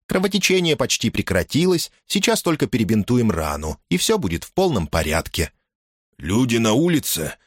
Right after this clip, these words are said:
предлагали вызвать скорую», говорит Малкольм, «но я посчитал, что это всего лишь царапина.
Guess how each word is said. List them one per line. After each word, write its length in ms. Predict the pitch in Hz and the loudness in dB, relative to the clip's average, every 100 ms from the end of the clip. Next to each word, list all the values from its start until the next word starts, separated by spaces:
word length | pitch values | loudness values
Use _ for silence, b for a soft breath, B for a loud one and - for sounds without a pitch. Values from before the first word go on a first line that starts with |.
| _ | _
предлагали 500 | 90 92 113 175 190 | -6 -2 0 2 0
вызвать 440 | 165 196 139 175 | 0 0 0 0
скорую», 840 | - - 185 220 147 87 76 69 - _ | -2 -2 2 2 2 -2 -6 -8 -12 _
говорит 380 | - 85 87 82 | -6 -2 0 -2
Малкольм, 600 | 82 78 73 - 73 69 - _ - | -2 -2 -4 -8 -8 -8 -10 _ -6
«но 160 | 82 90 | -2 2
я 160 | 113 | 2
посчитал, 600 | - 117 - 107 117 131 | 2 2 2 2 2 2
что 200 | - - | 0 0
это 200 | 120 117 | 0 0
всего 280 | 98 120 117 | 0 0 2
лишь 220 | 120 120 | 2 0
царапина. 800 | - - 131 143 135 - 78 - | 0 0 2 2 0 -2 -4 -4